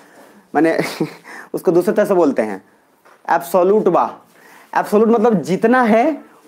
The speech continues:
ओरिजिनल है, उसमें कुछ मिलाया उलाया नहीं है। बस अभी इतना समझना, बाकी majority अलग है। अब इधर देखना, आपको उसमें first देखो क्या दिख रहा होगा, कुछ कोड दिखेगा जो coding मैं आपको पहले बता देता हूँ। Coding simple है, जैसे टीएस है, टीएस का meaning है टोटल strength।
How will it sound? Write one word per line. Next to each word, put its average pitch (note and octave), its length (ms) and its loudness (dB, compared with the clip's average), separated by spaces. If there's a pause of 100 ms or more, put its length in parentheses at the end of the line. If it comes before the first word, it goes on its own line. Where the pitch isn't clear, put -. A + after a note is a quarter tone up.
ओरिजिनल G3 460 2
है, D#3 120 2
उसमें D#3+ 220 -2
कुछ G#3 340 -4
मिलाया F3 260 2
उलाया F#3+ 380 2 (340)
नहीं C#3+ 300 2
है। G2+ 100 -6
बस D#3 220 -2
अभी F#3+ 140 0
इतना F#3 220 0
समझना, C#3 360 -2
बाकी D#3 260 -2
majority D#3 420 0 (360)
अलग G#2 140 -10
है। - 140 -20 (520)
अब C#3+ 100 -2
इधर D#3 200 2
देखना, G#2 300 -4 (560)
आपको - 240 -2
उसमें A#3 200 0
first B3+ 380 0
देखो A3 240 0
क्या G3+ 180 0
दिख F#3 200 0
रहा C#3+ 80 2
होगा, G#2+ 280 -2 (420)
कुछ A#3 160 -2
कोड A3+ 260 4
दिखेगा B3 460 0
जो B3 120 2
coding A#3 340 2
मैं B3 80 2
आपको A3+ 160 0
पहले G#3+ 260 2
बता F3+ 180 2
देता D3 220 0
हूँ। D#3 80 0
Coding G#3+ 320 2
simple A3 380 2
है, A3 80 0
जैसे G#3 220 0
टीएस A#3+ 500 0
है, A2 200 -8 (560)
टीएस A#3+ 260 2
का B3 120 0
meaning A#3 240 4
है A#3 60 2
टोटल G3+ 460 2
strength। C#3+ 420 -2